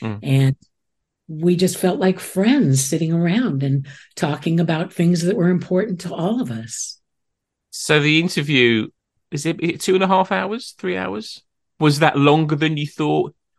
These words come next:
Speaker 1: Were you given a set time that you could spend with them?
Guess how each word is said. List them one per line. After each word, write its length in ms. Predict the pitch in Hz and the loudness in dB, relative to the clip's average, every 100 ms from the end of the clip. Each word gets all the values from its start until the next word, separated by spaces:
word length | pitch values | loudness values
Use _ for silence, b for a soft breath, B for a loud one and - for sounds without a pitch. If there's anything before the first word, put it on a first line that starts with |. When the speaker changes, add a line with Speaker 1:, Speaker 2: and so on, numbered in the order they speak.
| - | 0
Speaker 1:
Were 80 | 147 | 2
you 160 | 143 | 4
given 280 | 135 147 127 | 2 0 2
a 40 | |
set 300 | 123 - - | 0 0 -2
time 320 | - 147 135 113 | 0 -2 0 -2
that 120 | 107 | -2
you 120 | 113 | -4
could 140 | - | -6
spend 280 | - 135 139 | -4 0 0
with 120 | 95 | -2
them? 340 | 95 - - | -6 -6 -8